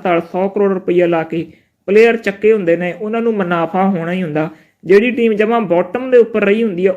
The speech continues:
ਉਸ ਨੂੰ ਵੀ ਕੁਝ ਨਾ ਕੁਝ ਮੁਨਾਫਾ ਹੋਇਆ ਹੁੰਦਾ। ਬਸ ਉਸ ਤਰ੍ਹਾਂ ਦਾ ਉਹਨਾਂ ਨੂੰ ਰਿਜ਼ਲਟ ਨਹੀਂ ਮਿਲਦਾ ਜਿਹੜਾ ਕਿ ਜਿੱਤਣ ਵਾਲੀਆਂ ਟੀਮਾਂ ਨੂੰ ਮਿਲਦਾ। ਜੇ ਸ਼ਾਇਦ ਉਹ ਜਿੱਤਦੇ ਤਾਂ ਉਹਨਾਂ ਨੂੰ ਉਨੀ ਵੱਧ ਕਮਾਈ ਹੁੰਦੀ।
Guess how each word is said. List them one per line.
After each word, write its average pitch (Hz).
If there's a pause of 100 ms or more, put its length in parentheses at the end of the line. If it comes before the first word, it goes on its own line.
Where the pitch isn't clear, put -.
(140)
ਉਸ 220
ਨੂੰ 233
ਵੀ 208 (280)
ਕੁਝ 196
ਨਾ 196
ਕੁਝ 190
ਮੁਨਾਫਾ 165 (580)
ਹੋਇਆ 202
ਹੁੰਦਾ। 147 (440)
ਬਸ 214 (420)
ਉਸ 233
ਤਰ੍ਹਾਂ 247
ਦਾ 247
ਉਹਨਾਂ 262
ਨੂੰ 254
ਰਿਜ਼ਲਟ 214
ਨਹੀਂ 233
ਮਿਲਦਾ 196
ਜਿਹੜਾ 196
ਕਿ 220
ਜਿੱਤਣ 190
ਵਾਲੀਆਂ 180
ਟੀਮਾਂ 170
ਨੂੰ 180
ਮਿਲਦਾ। 165 (180)
ਜੇ 180
ਸ਼ਾਇਦ 202
ਉਹ 208
ਜਿੱਤਦੇ 202
ਤਾਂ 233
ਉਹਨਾਂ 214
ਨੂੰ 226
ਉਨੀ 196
ਵੱਧ 170
ਕਮਾਈ 190
ਹੁੰਦੀ। 165